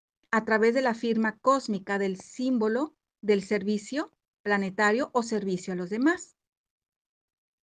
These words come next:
Así que prepárense para dar inicio a este segundo ceremonial con una oración cuántica de gratitud. Una oración, hermanos, que no es desde la espiritualidad religiosa,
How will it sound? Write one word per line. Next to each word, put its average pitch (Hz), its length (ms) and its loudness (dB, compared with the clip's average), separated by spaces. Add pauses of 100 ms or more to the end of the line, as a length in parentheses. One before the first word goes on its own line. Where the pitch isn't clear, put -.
(840)
Así 277 200 -4
que 440 120 4
prepárense 294 640 6
para 208 280 2
dar 233 160 4
inicio 311 480 6
a 226 200 4
este 302 260 2
segundo 233 380 0
ceremonial 208 720 -2 (600)
con 269 200 6
una 359 260 6
oración 254 640 0
cuántica 277 680 4
de 208 140 2
gratitud. 196 600 -2 (840)
Una 302 280 8
oración, 254 500 4
hermanos, 226 500 2 (100)
que 240 140 6
no 240 320 6
es 311 240 6
desde 226 300 4
la 196 100 0
espiritualidad 190 840 -2
religiosa, 262 720 -2